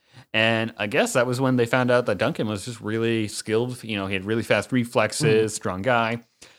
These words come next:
Speaker 1: And, uh, so he qualifies on whatever their standards were. And they apprentice him out to the House of Ganaz. So this is that sword ma-, sword master house.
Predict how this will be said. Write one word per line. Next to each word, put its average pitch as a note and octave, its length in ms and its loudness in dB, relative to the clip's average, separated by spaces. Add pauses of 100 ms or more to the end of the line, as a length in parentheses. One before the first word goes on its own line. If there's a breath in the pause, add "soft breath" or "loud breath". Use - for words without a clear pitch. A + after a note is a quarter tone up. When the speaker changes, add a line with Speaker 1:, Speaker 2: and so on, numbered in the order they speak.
(200 soft breath)
Speaker 1:
And, A#2 400 2
uh, G#2 280 2
so B2 140 -2
he B2 80 0
qualifies G#2+ 760 2
on G#2 100 0
whatever A#2 260 2
their A2+ 120 2
standards B2+ 480 -2
were. F#2 420 -4
And G#2 440 -4
they A2 300 0
apprentice E3 520 -4
him E3+ 100 2
out D3+ 300 4 (120)
to A#2+ 340 0
the G#2+ 100 -4
House D3 280 -2
of G#2+ 100 -8
Ganaz. F#2+ 720 -4 (400)
So G#2+ 180 -4
this B2+ 180 -6
is C#3 100 -10
that G#2+ 220 0
sword A#2 400 -2
ma-, F2 220 -8
sword B2+ 280 -2
master F2 340 -10
house. - 460 -16